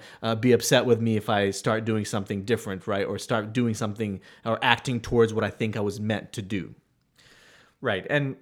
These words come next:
Speaker 2: you know, to be, to be fair, uh, there is a reason for, uh, the way that society is sort of created and the map,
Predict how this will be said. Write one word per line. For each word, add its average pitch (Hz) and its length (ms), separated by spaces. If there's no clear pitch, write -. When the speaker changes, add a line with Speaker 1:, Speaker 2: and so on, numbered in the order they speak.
Speaker 2:
you 143 160
know, 131 80
to 147 160
be, 170 540
to - 100
be 170 100
fair, 143 760
uh, 110 260
there 127 240
is 143 240
a 139 80
reason 110 680
for, 143 600
uh, 104 200
the 127 180
way 127 380
that 123 160
society 123 880
is 117 340
sort 120 140
of 117 80
created 117 640
and 107 520
the 107 520
map, 107 480